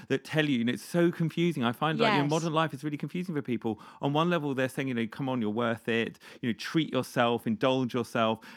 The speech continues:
Speaker 1: And on the other hand, as soon as you do, then you say, "Oh, you're greedy, you're out of control, you're a pig," et cetera, et cetera.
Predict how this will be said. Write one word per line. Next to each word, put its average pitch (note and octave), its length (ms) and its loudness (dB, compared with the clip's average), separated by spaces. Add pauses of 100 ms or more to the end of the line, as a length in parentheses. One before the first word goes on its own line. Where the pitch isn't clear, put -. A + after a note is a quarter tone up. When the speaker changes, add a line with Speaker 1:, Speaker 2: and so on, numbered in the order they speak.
Speaker 1:
And C#3+ 80 2
on C#3+ 80 0
the D#3 80 4
other D#3+ 120 2
hand, C3 200 0
as A#2+ 60 -6
soon E3 100 0
as B2+ 100 -2
you C3 60 -6
do, B2+ 260 4
then A#2 100 2
you B2 80 -2
say, C3 120 -2
"Oh, A#2 120 0
you're A2 200 0
greedy, C#3 400 0
you're A#2 120 0
out G#2 100 -2
of G#2+ 60 -12
control, C3 600 0
you're G2+ 120 0
a F#2+ 40 -2
pig," B2+ 340 -2
et - 140 -8
cetera, - 240 -12
et - 20 -10
cetera. A2 280 -8